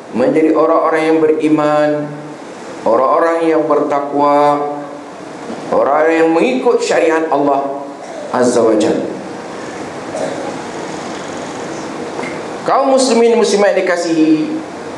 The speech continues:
kalau kita menelusuri sejarah kurban ini, maka kita akan dapati sejarahnya jauh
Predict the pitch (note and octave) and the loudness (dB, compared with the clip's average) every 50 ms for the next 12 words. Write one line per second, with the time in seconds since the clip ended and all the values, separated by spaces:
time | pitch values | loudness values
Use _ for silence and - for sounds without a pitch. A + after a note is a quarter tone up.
0 | - - - - - - - - - - - - - - - - C#3+ D#3+ E3 E3 | -10 -10 -10 -10 -10 -10 -10 -12 -10 -10 -10 -10 -8 -8 -4 0 2 4 4 4
1 | E3 E3 F#3+ G3 G3 - C4 C4 B3+ B3 A3+ A3 G#3 G3+ G3 F#3+ G3 F#3+ F#3+ G3+ | 4 4 2 2 4 4 4 4 4 4 2 4 4 4 6 6 4 4 4 4
2 | G#3 A3+ G#3+ F#3 - E3 D#3+ D#3+ D3+ C#3+ C#3+ D3+ D#3 - - - - - - - | 4 4 2 2 2 2 2 4 4 2 2 2 2 0 0 -2 -4 -8 -10 -12
3 | - - - - - - - - - - - - - - - - - - - - | -14 -14 -14 -16 -16 -14 -14 -14 -14 -14 -14 -12 -12 -12 -12 -12 -12 -12 -12 -12
4 | - - - - - G2 G2 - - - - - - - - D#3 D3+ D#3+ D#3+ D#3+ | -10 -10 -10 -10 -10 -10 -10 -10 -10 -10 -10 -10 -10 -10 -4 0 2 4 4 4
5 | D#3 C#3 - - - A2 - - - - - - - - - - - - - - | 4 2 2 0 0 -2 -2 -2 -2 -4 -6 -8 -8 -8 -8 -8 -8 -8 -8 -6
6 | - - - - - - - - - - - - - - - - - - A2 A#2 | -4 -2 -2 -2 -2 -4 -6 -8 -8 -10 -10 -10 -10 -10 -10 -8 -4 0 0 2
7 | A#2 A#2 A#2 A#2+ A#2+ B2 C3+ D3+ D#3 D#3+ - - - - C3+ C3+ C3 C3 B2+ B2+ | 2 0 0 0 0 0 0 2 2 2 0 0 0 -2 0 0 2 2 2 2
8 | B2+ B2 B2 B2+ B2+ B2+ C3 C3 C3 B2+ - - - - - - - - - - | 0 0 -2 -2 -4 -2 -2 -2 -2 -2 -6 -8 -10 -10 -10 -8 -8 -8 -8 -8
9 | - - - - - G2+ G#2 - A#2+ A#2+ C3 C#3 C#3 C#3 C#3+ C3+ C#3+ C#3 C#3 C3+ | -8 -6 -4 -2 -2 0 2 2 2 2 2 2 0 0 0 0 2 2 2 2
10 | C3 C3 C#3 D3 F3+ A#3 A3+ - - - - - - | 2 2 2 2 2 4 2 2 0 -2 -4 -6 -8